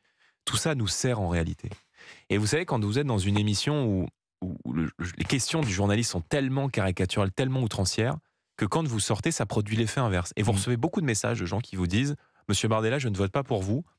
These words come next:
Speaker 1: mais la manière dont vous avez été reçu, qui plus est sur le service public, est
Speaker 2: Mhm.
Speaker 1: inadmissible. »
Speaker 2: Mais alors, par exemple, quels sont
Speaker 1: Ça
Speaker 2: les
Speaker 1: nous rend sympathiques, me semble-t-il.
Speaker 2: Euh, euh, où, euh, trouvez-vous, euh, récemment, euh,
Speaker 1: Bah,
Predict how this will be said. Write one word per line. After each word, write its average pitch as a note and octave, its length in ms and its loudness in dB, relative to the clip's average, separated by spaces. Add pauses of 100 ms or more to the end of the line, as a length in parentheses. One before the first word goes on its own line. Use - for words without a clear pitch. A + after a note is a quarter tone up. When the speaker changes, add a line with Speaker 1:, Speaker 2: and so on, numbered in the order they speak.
(180)
Speaker 1:
mais G#2 120 2
la G2+ 100 2
manière B2 200 2
dont C3+ 80 -2
vous G2+ 200 2
avez G2+ 160 2
été G2+ 160 0
reçu, G2+ 260 0
qui - 160 -10
plus A2+ 160 0
est A#2 60 2
sur - 120 -2
le F#2+ 60 -2
service F#2+ 240 0
public, A2+ 440 -2
est G#2 120 2
Speaker 2:
Mhm. F#2+ 100 4
Speaker 1:
inadmissible. » G#2 720 0
Speaker 2:
Mais B2 60 4
alors, C#3 160 0
par E3 100 0
exemple, D3+ 320 -2
quels C3 120 0
sont - 120 -4
Speaker 1:
Ça C#3+ 140 0
Speaker 2:
les - 60 0
Speaker 1:
nous - 80 2
rend - 100 2
sympathiques, - 720 -4
me A2+ 80 -2
semble-t-il. G#2+ 500 -2 (140)
Speaker 2:
Euh, E3 180 -2 (340)
euh, F3 80 -12 (300)
où, F#3+ 300 2
euh, A2+ 180 2
trouvez-vous, A2+ 640 0
euh, G#2+ 320 2
récemment, A2+ 760 0
euh, G#2+ 200 0
Speaker 1:
Bah, G#2+ 220 -2